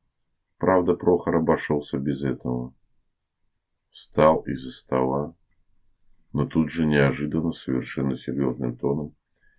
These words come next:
Резников спросил у Прохора: "Господин Афанасьев, скажите мне, то я забыл об одном вопросе". Прохор превратился в полное внимание.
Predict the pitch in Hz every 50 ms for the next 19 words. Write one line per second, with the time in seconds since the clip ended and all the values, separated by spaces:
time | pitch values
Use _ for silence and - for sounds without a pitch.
0 | _ _ - 71 71 71 67 - 76 73 71 71 71 - - - - 73 67 65
1 | - - - 57 - - - - - - - 67 64 - - - - - - -
2 | - _ _ _ _ _ _ _ _ _ _ _ _ _ _ _ _ _ _ _
3 | - 117 - 82 - - - 117 127 147 - - - 160 147 143 - - - 143
4 | 285 262 - - - - - - - - _ _ _ _ _ _ _ _ _ _
5 | _ _ _ _ _ _ _ - - - - 85 87 92 104 135 156 - - -
6 | 95 90 87 85 80 76 69 65 62 60 60 - _ _ _ _ _ _ _ _
7 | _ _ _ _ _ - - - - 107 110 110 110 - 110 98 98 104 104 104
8 | 107 107 110 113 127 123 113 104 101 98 95 95 98 98 98 98 117 123 107 104
9 | 101 98 95 101 98 85 - - - 110 110 107 110 104 85 73 - - - -
10 | 60 - 120 120 - _ _ _ _ _ _ _ _ _ _ _ _ _ _ _
11 | _ _ _ _ _ _ _ _ - - - 107 - 117 107 - - 110 104 101
12 | 104 107 107 - 113 110 104 - 101 98 - - 107 104 104 101 104 101 98 98
13 | 101 101 101 101 98 90 80 71 69 67 65 64 64 67